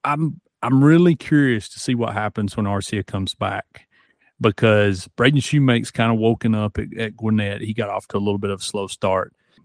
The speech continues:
I'm assuming that Grissom's going to go back to Gwinnett, and I think it will be interesting to see if he goes back to shortstop or if he goes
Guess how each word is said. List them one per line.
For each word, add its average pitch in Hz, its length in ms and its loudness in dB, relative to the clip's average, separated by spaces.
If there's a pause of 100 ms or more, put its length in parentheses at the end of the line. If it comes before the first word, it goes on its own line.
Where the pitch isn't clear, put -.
(260)
I'm 123 160 4
assuming 135 540 4
that 107 120 2
Grissom's 113 420 0
going 107 220 -2
to 107 60 -2
go 104 140 -2
back 104 260 -4
to - 80 -14
Gwinnett, 107 580 -2
and 110 160 -4
I 95 60 -4
think 107 260 -2
it 110 40 -4
will 104 120 -8
be 101 180 -6
interesting 101 440 -4
to 92 80 -10
see 101 460 -2 (440)
if 104 160 -6
he 104 80 -2
goes 110 260 4
back 107 240 -2
to - 80 -12
shortstop 76 640 2 (140)
or 110 100 4
if 92 80 -2
he 104 160 -4
goes 101 480 0